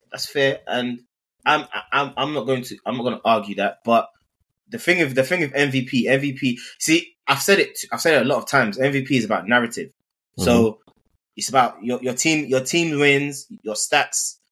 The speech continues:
Speaker 1: like, big moments, stuff like that. Um,
Speaker 2: Mm.
Speaker 1: so with someone like Lamar, whilst, yes, he's carrying his team, he has big moments in, in their losses.
Speaker 2: In the game, yeah, he's not, he's not putting up crazy numbers at all.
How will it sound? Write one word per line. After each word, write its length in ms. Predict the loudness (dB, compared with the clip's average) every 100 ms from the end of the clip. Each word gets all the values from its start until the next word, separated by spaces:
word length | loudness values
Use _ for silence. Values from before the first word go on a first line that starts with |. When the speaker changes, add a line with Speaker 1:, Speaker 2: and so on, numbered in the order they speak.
| _ 0
Speaker 1:
like, 220 | 0 0 _ _ _ -14 -2
big 160 | 0 2
moments, 580 | 2 2 0 -2 -4
stuff 300 | -4 -2 0
like 180 | 0 0
that. 300 | 2 2 0 _ _ _ _ _ -2
Um, 300 | 4 6 6
Speaker 2:
Mm. 240 | 4 2 _ _ _ -6
Speaker 1:
so 500 | 4 6 6 2 -12 _ -6
with 80 | 4
someone 240 | 6 6
like 120 | 6
Lamar, 440 | 2 2 2 2 0
whilst, 320 | 2 2 0
yes, 220 | -2 -4
he's 200 | -4 -6
carrying 280 | 0 0 0
his 120 | -6
team, 280 | -10 -10 -10 -16 _ 0
he 60 |
has 160 | 2 2
big 280 | 0 -2 0
moments 420 | 0 0 -2 -4
in, 380 | -4 -2 -4 -4
in 140 | -4 0
their 140 | 0
losses. 440 | 2 2 2 -4 -6
Speaker 2:
In 100 | -6
the 60 |
game, 200 | -2 -2 0
yeah, 360 | 4 4 2
he's 240 | -2 -2 2
not, 240 | 0 0
he's 120 | -2
not 200 | 0 0
putting 180 | -2 -4
up 120 | -4
crazy 280 | -4 -6 -4
numbers 260 | -6 -6 -8
at 160 | -8
all. 160 | -10